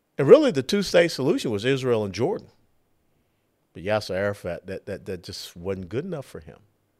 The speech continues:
So now we have allowed and we have rewarded this Islamic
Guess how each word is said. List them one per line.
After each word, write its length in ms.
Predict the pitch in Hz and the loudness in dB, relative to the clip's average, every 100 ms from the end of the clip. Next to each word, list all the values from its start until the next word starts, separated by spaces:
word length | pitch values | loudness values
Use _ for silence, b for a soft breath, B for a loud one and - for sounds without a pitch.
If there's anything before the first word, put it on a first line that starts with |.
| _ _ _ _ _ _ _ _ _ _ _ _ _ B B B B | _ _ _ _ _ _ _ _ _ _ _ _ _ B B B B
So 220 | - 180 | 4 4
now 360 | 175 226 262 262 | 4 4 4 4
we 280 | 233 233 | 2 2
have 160 | 214 180 | 0 2
allowed 560 | 160 143 147 123 117 127 | 2 4 4 4 4 2
and 100 | 127 | 0
we 140 | 156 | 0
have 240 | 156 120 | 0 0
rewarded 800 | 120 110 113 151 127 95 104 143 - _ _ _ _ _ _ _ _ _ | -2 -2 0 4 4 2 -2 -4 -16 _ _ _ _ _ _ _ _ _
this 340 | 123 139 123 - | 0 0 0 -4
Islamic 800 | 120 - 110 143 170 185 180 | -6 -4 -2 0 0 -2 -6